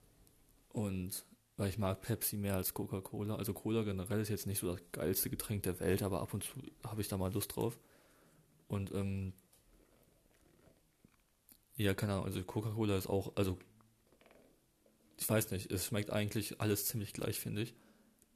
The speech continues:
Aber ich find, Pepsi schmeckt besser. Also alles schmeckt gleich und Pepsi schmeckt ein bisschen besser irgendwie. Und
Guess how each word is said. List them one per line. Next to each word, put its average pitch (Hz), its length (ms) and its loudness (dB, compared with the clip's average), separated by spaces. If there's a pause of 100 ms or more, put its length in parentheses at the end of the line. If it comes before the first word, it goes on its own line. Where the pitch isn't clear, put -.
(140)
Aber 147 380 0 (480)
ich - 80 -12
find, 113 220 -2
Pepsi - 360 0
schmeckt - 320 -2 (280)
besser. - 400 6 (180)
Also - 180 -2
alles 151 240 2
schmeckt 107 200 -2
gleich 160 400 0
und 120 120 -2
Pepsi - 280 -4
schmeckt 135 260 -4
ein 123 60 0
bisschen 113 240 -2
besser 101 380 4
irgendwie. - 420 -8 (760)
Und 110 340 0